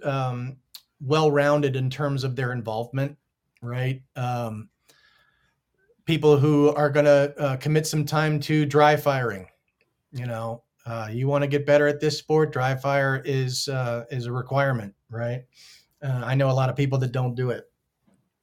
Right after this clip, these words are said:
Um, you wanna shoot more ammo, you need to learn how to reload and do it well,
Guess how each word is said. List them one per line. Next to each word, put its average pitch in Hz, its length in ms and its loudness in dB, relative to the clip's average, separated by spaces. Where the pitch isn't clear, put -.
Um, 131 500 2
you 151 140 2
wanna 156 180 4
shoot 160 280 0
more 151 200 6
ammo, 156 300 4
you 156 140 2
need 151 140 2
to 135 300 -4
learn 151 180 2
how 151 100 4
to 147 80 2
reload 143 500 4
and 135 120 0
do 143 120 4
it 147 80 2
well, 127 340 -2